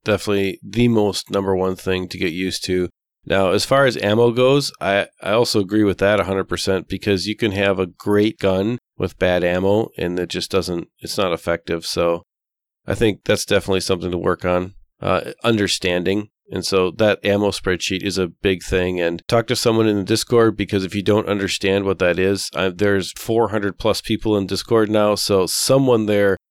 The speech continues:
will, you know, say, "Hey, could you please D M me some info on what the ammo spreadsheet is?" Someone will take, you know, five minutes and explain to you what the spreadsheet is, but that's a super useful tool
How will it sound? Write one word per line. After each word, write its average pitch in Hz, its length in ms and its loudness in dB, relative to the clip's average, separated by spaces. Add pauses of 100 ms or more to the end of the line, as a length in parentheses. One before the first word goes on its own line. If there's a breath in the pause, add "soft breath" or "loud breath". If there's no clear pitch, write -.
will, 107 420 2
you 107 140 0
know, 101 120 4
say, 95 280 2
"Hey, 104 500 4
could 113 140 -2
you 117 80 2
please 120 260 2
D 110 180 2
M 101 120 4
me 101 100 2
some 104 200 0
info 101 420 0
on 95 480 0
what 101 220 0
the 82 120 0
ammo 98 200 2
spreadsheet 104 440 -2
is?" 104 220 0
Someone 107 240 2
will 101 80 0
take, 95 340 0 (120)
you 98 120 -2
know, 90 300 0 (140)
five 98 420 2
minutes 95 360 0
and 95 100 -2
explain 92 460 -2
to - 140 -4
you 92 120 2
what 92 180 0
the 95 80 -4
spreadsheet 92 500 -2
is, 87 80 -6
but 98 180 -4
that's 101 240 2
a 92 80 -6
super - 560 0
useful 95 480 -2
tool 92 520 -2